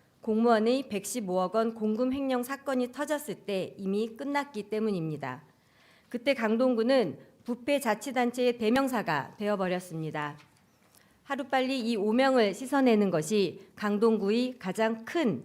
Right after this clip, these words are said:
과제입니다. 냉철한 성찰과 뼈를 깎는 노력만이 유일한 대책입니다.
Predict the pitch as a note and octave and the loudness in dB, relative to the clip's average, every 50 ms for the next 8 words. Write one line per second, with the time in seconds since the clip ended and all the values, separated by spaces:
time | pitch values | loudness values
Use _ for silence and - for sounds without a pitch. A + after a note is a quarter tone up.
0 | - - - - F#3+ F#3 - A3 G3+ F3+ E3+ D#3+ D#3 D#3 D#3 D3+ C#3+ C#3+ C#3+ C#3+ | -12 -16 -8 -4 -4 0 2 2 2 2 0 -2 -4 -2 -2 -2 -4 -4 -6 -10
1 | - _ _ _ _ _ _ _ _ _ _ _ _ _ _ _ _ _ - G#3 | -16 _ _ _ _ _ _ _ _ _ _ _ _ _ _ _ _ _ -6 -2
2 | G#3+ A3 A#3 A3 C#4+ C4+ B3+ B3+ B3+ B3 C4 D#4 E4+ F4 E4+ - D#4+ C#4 A#3 - | 0 0 2 2 2 4 6 6 6 6 4 0 0 0 2 2 2 2 4 4
3 | F#3 F#3+ G#3 A#3+ C4 B3 - - C4+ C4 C4 C4+ C4 C4+ C4+ C4 C4 C4 B3+ A#3+ | 4 4 4 2 0 -4 -8 -2 0 2 2 2 2 0 0 0 2 2 2 2
4 | F#3+ G3+ G3+ G#3+ B3+ B3+ B3 G#3+ F3+ E3+ F#3 G#3 G#3+ F#3 D3 D3 - - - F#3 | 2 0 4 4 4 4 4 4 2 2 2 2 2 0 0 -4 -8 -10 -6 -4
5 | F#3+ G3+ G3+ G3+ G#3+ A3 A3+ A3+ A3+ G3 E3+ - - A#3 A3 F#3 F#3 E3+ E3 D#3+ | -2 -2 2 2 2 2 2 0 -2 -4 -6 -4 -2 -2 -2 -2 -2 -4 -4 -4
6 | C#3+ D#3 D3+ D3 C#3+ C#3+ - | -4 -4 -4 -4 -6 -10 -14